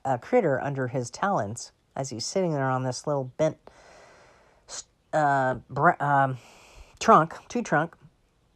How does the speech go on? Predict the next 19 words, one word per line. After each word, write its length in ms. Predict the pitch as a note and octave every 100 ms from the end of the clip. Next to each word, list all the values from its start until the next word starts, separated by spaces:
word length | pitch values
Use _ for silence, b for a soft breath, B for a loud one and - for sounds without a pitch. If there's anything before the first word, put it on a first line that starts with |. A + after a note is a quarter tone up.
| _ _ _ - -
And, 380 | F3 E3+ D#3+ D#3
uh, 380 | D3+ D3 D3 C3+
it 60 |
was 180 | E3+ D#3+
near 240 | D#3+ D#3 D#3
one 260 | D3+ D3
of 60 | D3
the 100 | C#3+
areas 300 | C#3+ C#3+ C#3
where 180 | C#3 C#3+
the 140 | C#3
trees 320 | - D3+ C#3+
were 60 | C#3
burned, 320 | D3 D3 D3
and 200 | C3 C3 b b b b b b b A#2+
although 380 | E2+ C#3+ D3 D3
it 160 | D#3 -
was 260 | C3 B2+
not, 460 | C3+ A#2+ C3+ -